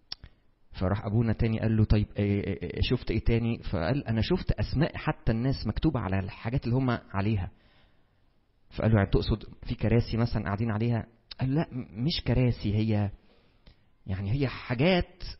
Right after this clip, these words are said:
وهم حاجات برضو." فأبونا قال له: "يعني إحنا عايزين شوية، عايزين نشبع يا أبونا." قال له: "بص، أنا عايز أقول لك حاجة، دي اللي عايز أقولها لكم بقى الحتة الجاية دي." قال له: "بص يا أبونا، أنا قعدت في الرؤية دي من الساعة اتنين الظهر لغاية الساعة حداشر بالليل.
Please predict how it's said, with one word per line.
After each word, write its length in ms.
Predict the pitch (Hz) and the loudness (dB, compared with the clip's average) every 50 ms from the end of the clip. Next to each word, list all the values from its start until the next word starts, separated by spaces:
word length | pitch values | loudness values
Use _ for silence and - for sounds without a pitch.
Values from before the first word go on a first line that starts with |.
| _ _ | _ _
وهم 380 | - 113 113 117 151 165 160 147 | -2 2 4 4 4 4 2 -2
حاجات 480 | 131 - 117 113 117 131 127 104 - 101 | -2 -4 -4 0 2 2 2 2 2 4
برضو." 300 | 101 98 92 87 - - - - - _ _ _ _ _ _ _ _ _ _ _ _ _ - - _ _ - - - | 4 4 2 2 -2 -8 -8 -10 -16 _ _ _ _ _ _ _ _ _ _ _ _ _ -20 -20 _ _ -18 -6 -4
فأبونا 300 | - 78 98 107 139 156 147 | 0 2 4 4 4 4 4
قال 420 | 139 92 71 76 120 - - 147 143 | 0 -2 0 -2 -2 0 0 2 4
له: 140 | 139 135 - | 4 4 4
"يعني 260 | - - 117 107 - - | 2 -2 -2 -2 -2 -4
إحنا 200 | 113 - 120 113 | -4 -2 0 0
عايزين 240 | 113 107 123 139 | 2 2 0 0
شوية، 280 | 127 - - 143 113 - | 0 0 0 0 0 2
عايزين 380 | 104 110 127 139 131 123 95 113 | 2 2 2 2 0 -2 -2 0
نشبع 380 | 127 147 135 117 104 107 104 | 0 0 0 0 0 0 0
يا 40 | 101 | 0
أبونا." 280 | 98 120 135 131 117 - | 2 2 2 2 2 2
قال 140 | - 175 | 2 2
له: 80 | 156 127 | 2 4
"بص، 360 | 123 165 - - - - - - | 4 2 2 0 -6 -12 -6 -4
أنا 160 | 117 113 117 | -4 -2 0
عايز 140 | 123 127 - | -2 0 0
أقول 120 | - 110 | 0 0
لك 100 | 107 - | 0 0
حاجة، 140 | - - 98 | -2 -4 -2
دي 60 | 98 | 0
اللي 100 | - 131 | 0 2
عايز 140 | 123 127 120 | 2 4 4
أقولها 180 | 123 104 107 113 | 4 4 4 2
لكم 200 | 110 - 107 101 | 2 2 0 0
بقى 60 | 95 | 0
الحتة 240 | - - - - - | 0 0 -2 0 0
الجاية 260 | 95 90 95 92 90 | -2 0 2 2 2
دي." 160 | 85 90 92 - - _ - - - - - - - - - - - | 0 -2 -4 -8 -10 _ -20 -20 -20 -20 -20 -20 -20 -20 -20 0 2
قال 120 | 135 147 | 4 4
له: 60 | 139 | 6
"بص 240 | 127 151 - - - | 4 4 2 2 0
يا 40 | 117 | 2
أبونا، 300 | 104 117 120 117 110 - - 110 | 2 2 2 2 0 -2 0 0
أنا 140 | 107 107 | 0 0
قعدت 340 | 73 98 107 135 - - - | 0 0 0 -2 -2 -2 -4
في 120 | 117 - 107 | 0 0 0
الرؤية 380 | 101 110 127 - - 110 101 | 2 2 2 2 2 0 0
دي 220 | 98 107 120 117 - - _ _ _ _ _ _ _ _ _ _ _ | 0 0 -2 -2 -4 -12 _ _ _ _ _ _ _ _ _ _ _
من 140 | 104 101 98 | -2 0 0
الساعة 380 | 98 - - 143 143 123 107 | 0 0 0 -2 0 0 -2
اتنين 360 | 98 - - - 120 123 120 110 | -4 -4 -2 -2 0 0 0 0
الظهر 480 | 101 101 127 135 - - - - - - _ _ _ _ _ _ _ _ _ _ _ _ - - _ _ _ - | 0 2 2 2 2 0 -2 -4 -6 -10 _ _ _ _ _ _ _ _ _ _ _ _ -20 -20 _ _ _ 2
لغاية 200 | 107 110 139 - | 4 4 4 2
الساعة 220 | - - - 135 131 | 0 -4 -2 -2 0
حداشر 400 | - - - 123 123 - 110 104 | 0 0 2 2 2 2 0 0
بالليل. 380 | 92 98 92 87 90 80 - | -2 -2 -2 0 -2 -4 -4